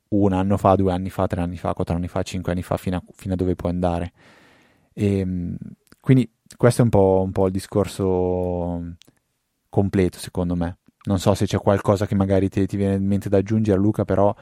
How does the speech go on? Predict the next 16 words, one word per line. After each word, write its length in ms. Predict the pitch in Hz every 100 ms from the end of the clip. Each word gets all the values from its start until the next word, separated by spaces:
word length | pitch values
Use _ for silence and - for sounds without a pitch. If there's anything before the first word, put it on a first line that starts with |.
| - _ _
io 460 | 107 110 107 104 98
andrei 340 | 98 101 101
su, 680 | - 101 98 95 92 90 92 - _ _
su 160 | -
questo 260 | - 107 107
consiglio 360 | 110 101 113 101
spassionato, 600 | - 101 - 120 120 104
quale 340 | - 113 110
Synology 480 | - 107 107 104 104
comprare. 720 | - 113 107 98 98 101 101 - _ _ _ _ _ _ _ _ _ 101
Allora, 400 | 104 107 92 92 -
io 380 | 113 123 120 -
farei 380 | - 110 101 107
un 100 | 104
ragionamento 560 | 104 98 101 101 95
così. 300 | 104 92 87